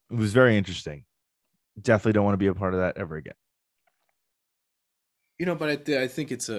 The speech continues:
Speaker 2: it's a valuable thing, especially for people who are into stuff like we are. I mean, if you're gonna have, I mean, it, you don't wanna live life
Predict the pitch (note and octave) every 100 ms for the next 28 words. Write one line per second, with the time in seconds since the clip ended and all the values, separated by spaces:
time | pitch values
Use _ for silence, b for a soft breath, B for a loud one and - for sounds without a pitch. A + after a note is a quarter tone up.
0 | - F#2 G#2+ G2+ G2+ G#2 F#2+ F#2 - -
1 | F#2+ F2 - - A2 - - F#2+ - G#2
2 | F#2+ - G2+ F#2+ F#2+ F#2+ F2 F#2 F2 -
3 | F#2 F2+ F2 F2+ F#2+ F#2 F2+ F2+ F#2+ F#2+
4 | F#2 G2 G#2+ A2+ G#2+ F#2+ - G#2 G2+ F2+
5 | - A2+ - A#2 B2 C#3 D#3+ F3+ D3+ D3+
6 | C3+ A#2 A#2+ G2 G2+ A2+ B2 -